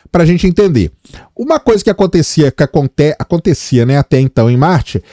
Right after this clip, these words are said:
é que esses terremotos aí raramente aco-, alcançavam magnitude quatro, quatro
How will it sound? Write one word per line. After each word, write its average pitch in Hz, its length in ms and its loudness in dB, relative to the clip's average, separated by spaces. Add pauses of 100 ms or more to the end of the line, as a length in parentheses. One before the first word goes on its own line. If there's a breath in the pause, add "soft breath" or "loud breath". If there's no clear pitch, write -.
(220 loud breath)
é 202 100 0
que - 140 -2
esses 220 540 0
terremotos 151 720 2
aí 151 320 2 (200)
raramente 220 680 0
aco-, 220 260 -4
alcançavam 190 1040 -2 (340 loud breath)
magnitude 202 1160 0
quatro, 180 640 -6
quatro 170 280 -4